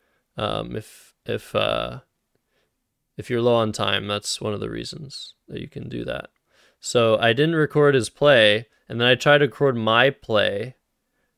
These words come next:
uh, below Kiva and switched it,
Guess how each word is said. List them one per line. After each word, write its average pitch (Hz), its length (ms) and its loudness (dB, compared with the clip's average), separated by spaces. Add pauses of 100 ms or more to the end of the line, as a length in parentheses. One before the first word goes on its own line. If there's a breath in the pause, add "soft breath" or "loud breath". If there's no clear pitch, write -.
(1000)
uh, 104 300 0
below 107 340 2
Kiva 110 680 0
and 107 180 -4
switched - 400 -2
it, 107 260 0